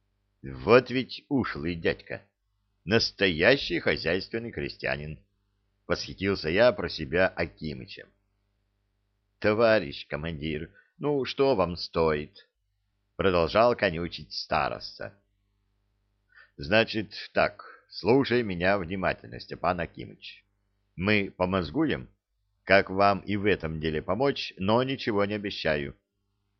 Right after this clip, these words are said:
А ты с коровами вопрос пока реши, да и с транспортом. А то как зерно вывозить будете? Это же вам не коровы, само не пойдёт. А вечерком мы с тобой свяжемся, понял?» «Понял.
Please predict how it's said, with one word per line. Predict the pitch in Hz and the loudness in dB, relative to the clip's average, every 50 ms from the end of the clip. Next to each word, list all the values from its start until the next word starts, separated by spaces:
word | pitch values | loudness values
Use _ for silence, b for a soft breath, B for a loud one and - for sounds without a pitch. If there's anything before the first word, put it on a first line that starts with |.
| _ _ | _ _
А | - - 87 | -2 -2 0
ты | - - 117 139 151 160 147 | 4 4 4 4 4 2 0
с | - | 0
коровами | - 110 101 92 98 107 110 117 127 127 127 127 127 | 2 4 4 6 6 4 4 2 0 -2 -2 -4 -2
вопрос | 120 92 87 82 - 85 110 127 - | -2 0 0 0 0 0 0 0 0
пока | - - 143 - 139 127 | -2 -2 0 2 2 2
реши, | 113 101 - - 82 71 67 - _ _ _ _ _ _ _ _ _ _ | 2 0 -2 -4 -4 -4 -6 -6 _ _ _ _ _ _ _ _ _ _
да | - 69 82 | -4 -2 0
и | 82 80 73 69 | 0 0 -2 -4
с | - - | -8 -8
транспортом. | - 78 73 90 113 127 131 117 - - 123 113 - - 98 85 78 65 - _ _ _ _ _ _ _ _ _ | -4 0 4 4 4 4 2 -2 -4 -4 -4 -4 -2 -2 -2 -2 -2 -4 -10 _ _ _ _ _ _ _ _ _
А | - 127 | 0 0
то | 139 - 170 170 165 143 127 | 2 4 4 4 4 4 4
как | - 170 - 107 - | 8 8 6 6 6
зерно | - - 123 139 139 131 107 82 | 2 2 2 2 2 2 0 0
вывозить | 69 82 117 127 123 98 95 78 - - | 0 2 2 2 2 2 0 -6 -6 -6
будете? | - 104 117 101 76 67 - - 64 - - - | -4 -2 0 0 -2 -2 -6 -8 -10 -10 -6 -4
Это | 85 85 - 98 | -4 -2 0 0
же | 90 95 113 | 2 2 4
вам | 98 104 110 113 117 | 6 6 4 4 2
не | 113 113 | -4 -2
коровы, | - 113 104 80 78 85 87 98 113 127 - - _ _ _ _ _ | 2 2 2 2 2 0 0 0 -2 -2 -6 -6 _ _ _ _ _
само | - - 95 90 82 85 82 | -4 0 0 0 2 0 0
не | 85 | 0
пойдёт. | - - 113 120 117 104 90 85 90 95 - - - _ _ _ _ _ _ _ _ _ _ _ _ _ _ _ _ - | 2 2 2 4 4 4 4 4 2 0 -2 -6 -18 _ _ _ _ _ _ _ _ _ _ _ _ _ _ _ _ 2
А | 123 151 | 4 4
вечерком | 165 160 - 170 175 156 165 170 160 | 4 4 4 2 2 4 4 2 2
мы | 156 156 151 | 2 0 -2
с | - | 0
тобой | - 151 147 151 143 | 2 2 2 2 0
свяжемся, | - - 92 95 82 73 65 78 78 76 - 78 78 78 73 - - | 0 2 2 4 4 2 2 -2 -8 -8 -6 -6 -6 -6 -6 -4 -2
понял?» | - 220 226 170 98 73 - _ _ _ _ _ _ _ _ _ _ _ _ _ _ _ _ _ _ _ _ - - - | 0 0 0 0 -4 -6 -8 _ _ _ _ _ _ _ _ _ _ _ _ _ _ _ _ _ _ _ _ -14 -10 -2
«Понял. | - 107 92 82 90 101 104 98 | 2 2 4 4 2 -2 -6 -6